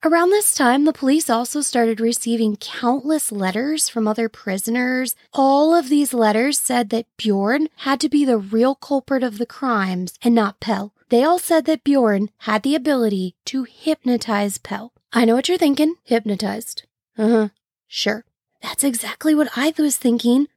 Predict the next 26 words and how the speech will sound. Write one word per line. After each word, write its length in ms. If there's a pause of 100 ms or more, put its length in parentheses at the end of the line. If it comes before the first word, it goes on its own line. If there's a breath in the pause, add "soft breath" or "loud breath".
but 120
there 160
are 100
experts 460
on 160
both 320
sides 340
of 60
this. 340 (160)
We're 140
gonna 100
get 140
into 200
all 120
of 80
it. 180 (340)
Let's 280
look 120
at 40
their 120
relationship 640
in 140
prison, 500 (100)
where 140
the 140
supposed 1200